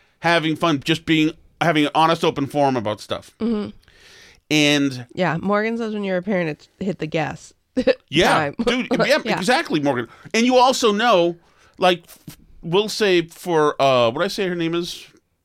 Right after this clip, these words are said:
Speaker 1: What, what
Speaker 2: <laughs> Morgan?
Speaker 1: No,
Speaker 2: What
Speaker 1: no,
Speaker 2: did you
Speaker 1: not
Speaker 2: call her?
Speaker 1: Morgan. No, the woman's name.
Speaker 2: No, I know. Is that what you said? You made up a name. But
Speaker 1: Yeah.
Speaker 2: it was something like that.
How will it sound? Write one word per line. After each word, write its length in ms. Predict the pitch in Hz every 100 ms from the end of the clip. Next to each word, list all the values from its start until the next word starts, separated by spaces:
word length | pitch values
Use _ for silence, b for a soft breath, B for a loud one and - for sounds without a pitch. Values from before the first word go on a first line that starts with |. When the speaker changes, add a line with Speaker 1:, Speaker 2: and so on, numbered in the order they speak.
| _ _ _ _ _
Speaker 1:
What, 160 | 285 -
what 180 | 269 202
Speaker 2:
<laughs> 0 |
Morgan? 480 | 233 208 202 233 285
Speaker 1:
No, 160 | - 311
Speaker 2:
What 100 | 277
Speaker 1:
no, 100 | 135
Speaker 2:
did 60 | 117
you 60 |
Speaker 1:
not 80 | -
Speaker 2:
call 120 | 156
her? 100 | 160
Speaker 1:
Morgan. 320 | 117 113 117 117
No, 160 | 131 151
the 180 | 123 156
woman's 440 | 160 196 135 110
name. 260 | 123 98 95 -
Speaker 2:
No, 220 | 330 240
I 100 | 226
know. 240 | 285 214 - _
Is 120 | - -
that 180 | - - -
what 160 | 233
you 100 | 240
said? 240 | 247 254 226
You 140 | - 226
made 200 | 233 240
up 120 | 233
a 60 | 220
name. 200 | 180 156
But 60 | 147
Speaker 1:
Yeah. 180 | 151
Speaker 2:
it 40 | 127
was 100 | 226
something 220 | 220 202
like 160 | 175 170
that. 180 | 143